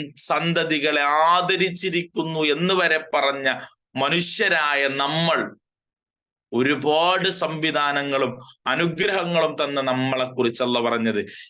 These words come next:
"ഇന്നൽ ഇൻസാന ലി റബ്ബിഹി ലകനൂദ്" എന്നാണ്. മനുഷ്യർ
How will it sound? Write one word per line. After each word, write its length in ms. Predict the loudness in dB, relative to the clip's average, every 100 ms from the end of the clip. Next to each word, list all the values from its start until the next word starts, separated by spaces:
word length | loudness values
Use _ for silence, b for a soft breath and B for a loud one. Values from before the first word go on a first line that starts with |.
| B
"ഇന്നൽ 360 | -4 0 0 0
ഇൻസാന 560 | 0 -2 0 0 0
ലി 140 | 0 0
റബ്ബിഹി 1200 | 0 -2 -6 -8 -6 -6 -8 -10 -8 -6 -6 -4
ലകനൂദ്" 720 | -4 -4 -4 0 0 0 -2
എന്നാണ്. 420 | -4 -2 -6 -8 -18 _ _ _ -4
മനുഷ്യർ 540 | -2 0 0 0 -2